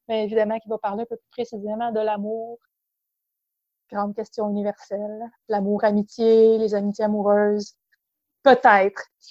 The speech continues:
peut-être que ça va changer, mais en fait, c'est, euh, des trucs qui me, qui m'in-, qui m'intéressent, là, dans ce projet-là. J'ai, euh, des projets, j'ai un autre projet de, d'essai,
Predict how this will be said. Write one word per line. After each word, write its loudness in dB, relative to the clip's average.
peut-être 4
que -6
ça 2
va 0
changer, 2
mais -4
en -2
fait, -4
c'est, 2
euh, 2
des -2
trucs -8
qui -20
me, -8
qui -14
m'in-, -12
qui -8
m'intéressent, -4
là, -12
dans -10
ce -20
projet-là. -10
J'ai, 8
euh, 8
des 2
projets, 4
j'ai 4
un 6
autre -2
projet 2
de, 0
d'essai, 4